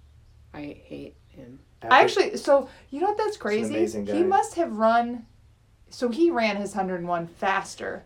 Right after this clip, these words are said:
Speaker 2: than when he did a hundred and eighteen there.
Speaker 3: He did, yeah, he did.
Speaker 1: 'Cause he had four more hours to do. Yeah, wow.
Speaker 2: Yeah, he's awesome.
Speaker 3: Except
Speaker 1: Wow.
Speaker 3: that year,
Speaker 1: What a man.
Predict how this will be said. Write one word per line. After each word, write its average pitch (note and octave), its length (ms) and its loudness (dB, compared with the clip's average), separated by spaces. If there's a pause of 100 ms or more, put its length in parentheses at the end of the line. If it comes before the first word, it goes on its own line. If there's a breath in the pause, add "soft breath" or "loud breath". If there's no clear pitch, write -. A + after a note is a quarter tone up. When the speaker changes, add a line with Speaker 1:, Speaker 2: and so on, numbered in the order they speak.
Speaker 2:
than F#3 180 -8
when F3+ 140 -8
he F3+ 120 -8
did E3+ 200 -6
a F3 40 -10
hundred E3+ 260 -8
and F3 100 -12
eighteen G3 420 -14
there. - 180 -12
Speaker 3:
He B2+ 60 -2
did, B2 300 -2 (200)
yeah, A2+ 200 -12 (200)
he G#2+ 80 -16
did. A2 220 -10
Speaker 1:
'Cause A3+ 160 -6
he G3+ 60 0
had F3+ 100 0
four F#3 320 -4
more F3+ 180 -2
hours D#3 400 -6
to - 80 -16
do. D#3 100 -6
Yeah, C3 320 -8
wow. C#3+ 1500 -6 (680)
Speaker 2:
Yeah, G3+ 240 -4 (100)
he's C4 220 -4
awesome. - 580 -2 (180)
Speaker 3:
Except D#3 300 2
Speaker 1:
Wow. D3+ 140 -2
Speaker 3:
that C#3 240 2
year, A2 460 -4
Speaker 1:
What G#3 120 -12
a G3+ 40 -10
man. F3 380 -2